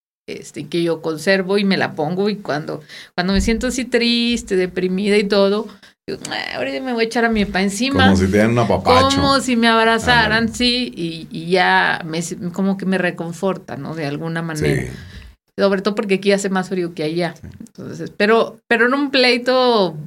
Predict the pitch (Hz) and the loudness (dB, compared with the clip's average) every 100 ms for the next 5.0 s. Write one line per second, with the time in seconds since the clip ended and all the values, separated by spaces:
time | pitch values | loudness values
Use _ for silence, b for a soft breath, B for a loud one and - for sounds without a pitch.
0 | - 190 196 214 247 233 233 208 214 214 | -6 0 4 4 4 4 4 4 2 0
1 | 233 233 220 208 214 196 175 180 175 175 | 2 2 2 0 0 -2 -2 -2 -2 -4
2 | - 180 170 156 127 156 151 - 80 80 | -6 -6 -4 -4 -2 -4 -6 -8 -6 -6
3 | - - - 160 156 - 175 160 208 202 | -6 -4 -2 -2 -4 -6 -6 -4 -6 -6
4 | - 156 190 190 214 208 202 202 208 - | -6 -2 0 0 0 0 0 -2 -4 -10